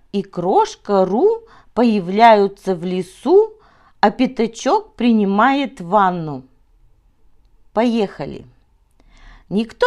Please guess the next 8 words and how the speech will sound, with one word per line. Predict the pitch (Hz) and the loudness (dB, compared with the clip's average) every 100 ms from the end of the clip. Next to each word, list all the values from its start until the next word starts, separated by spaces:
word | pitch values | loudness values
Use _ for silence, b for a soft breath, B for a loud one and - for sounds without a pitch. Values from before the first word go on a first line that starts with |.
| 508 | 0
не | 381 254 | 0 -2
знал, | 170 214 233 269 - b b b | -2 0 2 0 -6 b b b
откуда | - 208 - 233 427 359 359 - | -2 -2 -4 2 2 4 2 2
они | 196 208 214 269 | 0 2 2 2
взялись, | 240 185 233 196 196 165 - - - - - | 0 -2 -2 0 -4 -8 -16 -20 -20 -20 -12
но | 170 | -8
вдруг | 170 156 359 508 508 | -8 -2 2 2 2
они | 233 226 330 | 0 2 0